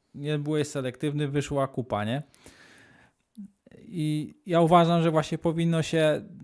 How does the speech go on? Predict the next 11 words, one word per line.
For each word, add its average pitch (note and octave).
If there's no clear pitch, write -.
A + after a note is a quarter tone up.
nie E3
przeskakiwać C#3+
z B2+
związku C3+
na B2+
związek, B2+
jeśli B2
się -
jest A#2+
tam A#2+
p-, -